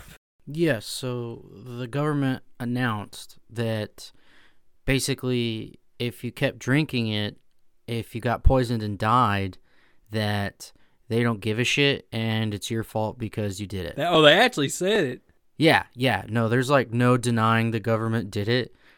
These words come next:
Speaker 2: Um, and they totally, without a doubt, did it and totally didn't give a shit about it.
Speaker 1: I thought this was, like, a thing, like, it, it was like, "Oh, it was in question," and then we figured out it was true. Thi-,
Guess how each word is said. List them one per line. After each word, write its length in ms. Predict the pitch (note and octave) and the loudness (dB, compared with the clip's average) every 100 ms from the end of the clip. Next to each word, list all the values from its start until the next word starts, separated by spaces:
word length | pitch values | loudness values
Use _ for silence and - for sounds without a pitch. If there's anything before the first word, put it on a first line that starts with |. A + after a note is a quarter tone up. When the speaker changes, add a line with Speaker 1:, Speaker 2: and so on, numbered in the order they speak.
| _ - | _ -4
Speaker 2:
Um, 380 | A2 G#2+ G2+ F#2+ | -2 0 -2 -4
and 220 | A2 G#2+ | -4 -2
they 240 | G#2+ G2+ - _ - | -2 -4 -10 _ -2
totally, 600 | C#3+ C3 B2+ A#2+ A2+ A2 | 0 2 2 0 -2 -6
without 400 | - A2 A2 A2 | -6 -2 2 2
a 60 | G#2+ | 0
doubt, 340 | A2 G#2 G2 | 0 0 -2
did 180 | A#2 A2 | 0 2
it 260 | B2 - - - | 2 0 -8 -8
and 540 | A2 A2 G#2+ G#2+ G2+ | -4 -2 -2 -4 -2
totally 560 | - A#2 G#2+ G#2 G2+ G2+ - - | 0 2 0 -2 -4 -8 -20 -10
didn't 240 | A#2+ G#2+ F#2+ | -6 -6 -4
give 160 | G2+ | -6
a 40 | F#2 | -6
shit 200 | - G2 | -6 -8
about 300 | - G#1+ - | -6 -8 -8
it. 100 | - _ _ | -14 _ _
Speaker 1:
I 160 | B2+ D3 | -2 2
thought 180 | D4 A#3 | 4 4
this 180 | F3 F3 | 2 0
was, 140 | E3 | 0
like, 160 | E3+ D3 | 2 0
a 60 | |
thing, 380 | C3+ E3 E3+ E3+ | -4 -4 -2 -2
like, 340 | D#3 C3+ A#2+ _ | -2 -4 -6 _
it, 240 | - D#3 D#3+ | -6 -6 -4
it 60 | D#3 | -4
was 100 | D3+ | -4
like, 140 | D3 - | -6 -2
"Oh, 200 | F#3 E3 | 0 0
it 60 | |
was 260 | C#3+ D3+ E3 | 2 0 0
in 160 | D3 C#3 | -4 -6
question," 580 | - D#3 D#3 - C3+ | -4 -4 -4 -6 -8
and 160 | C3 B2+ | -6 -6
then 120 | C#3+ | -4
we 100 | C#3+ | -4
figured 320 | C3 D3+ C#3+ | -6 -6 -2
out 160 | C#3+ C#3+ | 0 0
it 60 | C#3 | -2
was 180 | A#2+ | -8
true. 480 | - - C#3 C#3+ B2 | -12 -8 -4 -2 -2
Thi-, 300 | A#2 D3 F#3 | -2 -2 -2